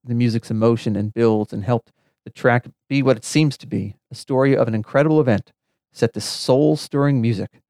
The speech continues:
I can't imagine anyone else doing their parts. I'm in awe of each member and their contributions to their music and the music scene in general. I'm a drummer that so desperately would love to play guitar, keys, synths,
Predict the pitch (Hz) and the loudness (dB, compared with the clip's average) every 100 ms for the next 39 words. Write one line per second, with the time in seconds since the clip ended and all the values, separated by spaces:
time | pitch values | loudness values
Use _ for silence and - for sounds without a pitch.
0 | _ - - 139 135 131 123 113 123 120 | _ -14 -2 2 4 2 0 -2 0 2
1 | 110 107 104 95 - _ - 110 104 101 | 2 2 0 -4 -14 _ -6 -4 -2 -4
2 | 120 139 - _ _ _ _ _ _ _ | -6 -8 -10 _ _ _ _ _ _ _
3 | - 135 139 127 139 139 127 131 131 127 | -2 0 2 2 2 2 0 -2 -8 -4
4 | 120 107 104 104 _ _ 127 110 - 120 | -4 -2 -6 -8 _ _ -2 -2 2 0
5 | 117 113 113 117 - 113 110 110 113 113 | 0 -2 -2 -2 -6 -2 -2 0 0 -2
6 | - _ _ _ _ - 110 107 123 113 | -6 _ _ _ _ -4 0 2 2 0
7 | - 117 113 107 117 107 101 101 98 110 | -2 0 0 0 -2 2 2 0 -4 -8
8 | _ _ _ 139 143 139 120 113 120 - | _ _ _ -2 0 2 0 0 -2 -8
9 | _ _ - - - 123 - 131 - 156 | _ _ -14 -8 -2 -2 0 -4 -2 -8
10 | 135 143 127 110 117 117 - 120 - - | -2 0 0 2 2 0 -4 -2 -2 -2
11 | 117 123 123 - _ - 127 127 - - | 0 2 0 -4 _ 0 2 2 -4 -16
12 | - 127 127 - - | 0 0 0 -6 -20